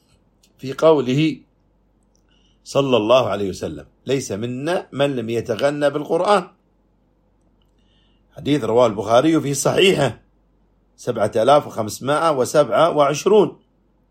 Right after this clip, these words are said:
في صحيح البخاري: "ليس منا من لم يتغنى بالقرآن"، يعني يحسن الصوت بالقراءة، بالتلاوة.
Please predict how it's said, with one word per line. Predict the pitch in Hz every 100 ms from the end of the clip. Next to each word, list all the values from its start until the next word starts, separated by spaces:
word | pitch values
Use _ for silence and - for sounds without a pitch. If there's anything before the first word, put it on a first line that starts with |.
| _
في | 101
صحيح | 95 98 120
البخاري: | 104 104 120 123 107 92 _ _ _ _ _ _ _ _ -
"ليس | 110 104
منا | 104 113 139 147 208 240 _
من | 139 165
لم | 127 117
يتغنى | 113 95 104 139 139 110
بالقرآن"، | 92 - 95 110 113 82 _ _ _ _ _ _ _ _ -
يعني | 120 107 101 127 156 _ _ _ _ _ -
يحسن | - 151 143 117
الصوت | 98 - - 113 123 120 - _
بالقراءة، | 98 90 98 98 117 - 95 - _ _ _ _ _ _ _
بالتلاوة. | - - 107 104 123 131 123 98